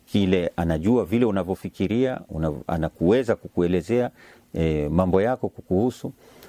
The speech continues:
Sasa Imamu akamuuliza, "Niambie sasa hivi nimefanya nini?" Akawa amenyosha mkono wake, alafu akarudisha. Yule akamwambia kwamba, "Sasa hivi umenyoosha mkono wako katika sehemu fulani, kuna mlima kwa mbali sana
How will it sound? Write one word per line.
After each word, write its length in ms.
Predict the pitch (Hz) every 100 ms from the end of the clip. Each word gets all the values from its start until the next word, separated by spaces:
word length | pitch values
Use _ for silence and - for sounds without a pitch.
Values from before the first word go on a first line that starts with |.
| -
Sasa 240 | - 123 139
Imamu 280 | 123 156 127
akamuuliza, 640 | - 87 82 92 85 76 71 _ _ _ - - -
"Niambie 380 | 92 101 117 101
sasa 240 | 98 101
hivi 180 | 117 117
nimefanya 400 | 76 - 76 80
nini?" 200 | 82 78
Akawa 280 | - 107 98
amenyosha 460 | 80 80 110 -
mkono 300 | 87 - 78
wake, 220 | 101 135 -
alafu 280 | 92 -
akarudisha. 640 | 73 - 78 82 120 - - - - - - -
Yule 240 | 110 113 104
akamwambia 600 | - 90 87 107 92 78
kwamba, 320 | 104 95 85
"Sasa 260 | 85 - 87
hivi 360 | 120 113 110 - _ - - - -
umenyoosha 640 | 90 85 85 104 - 90
mkono 340 | 73 80 78
wako 500 | 85 117 120 127 131 - _ _ - - -
katika 640 | 90 - 110 - 104 107 -
sehemu 320 | - - 85
fulani, 440 | - 95 120 113 104 - _ -
kuna 220 | 95 90
mlima 460 | 90 98 156 143 110
kwa 260 | - 87
mbali 460 | 90 90 - - 135
sana 380 | 143 135 110